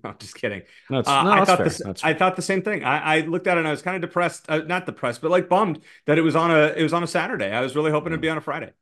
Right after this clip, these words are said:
Speaker 1: So yeah, I'm with
Speaker 2: Yeah.
Speaker 1: you there. That's good.
Speaker 2: Yeah.
Speaker 1: That's a good
Speaker 2: But,
Speaker 1: take.
Speaker 2: but I,
Speaker 1: Yeah.
Speaker 2: but, you know, my preference is Friday during the day, the second best Saturday during the
Speaker 1: Yeah.
Speaker 2: day. That would be a day game. There's no, I mean,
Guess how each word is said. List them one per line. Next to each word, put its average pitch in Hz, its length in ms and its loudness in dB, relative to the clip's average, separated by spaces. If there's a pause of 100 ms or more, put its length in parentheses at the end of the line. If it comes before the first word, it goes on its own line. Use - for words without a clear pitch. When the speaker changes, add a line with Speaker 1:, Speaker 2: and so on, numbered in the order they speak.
(280)
Speaker 1:
So 127 100 -4
yeah, 143 180 2
I'm 135 80 0
with 139 120 0
Speaker 2:
Yeah. 127 40 2
Speaker 1:
you 117 60 0
there. 98 200 -10 (320)
That's 143 180 -6
good. 147 100 2
Speaker 2:
Yeah. 107 100 2
Speaker 1:
That's 147 160 -4
a - 20 -18
good 151 100 0
Speaker 2:
But, 117 60 -4
Speaker 1:
take. 123 140 0
Speaker 2:
but 156 140 6
I, 160 180 6
Speaker 1:
Yeah. 135 240 -2
Speaker 2:
but, 156 260 4
you 151 100 -2
know, 135 200 0 (160)
my 147 200 0
preference 160 420 0
is 127 100 -2
Friday 135 460 4
during 113 320 0
the 107 80 -2
day, 101 180 0
the 95 100 -10
second 139 300 0
best 127 320 0
Saturday 95 680 -2 (140)
during 90 280 -4
the 85 60 -2
Speaker 1:
Yeah. 131 100 2
Speaker 2:
day. 76 160 -8 (320)
That 123 100 2
would 117 120 -2
be 107 100 2
a 98 40 0
day 87 180 -2
game. 78 220 -10
There's 135 160 -2
no, 196 240 4
I 170 120 2
mean, 160 300 2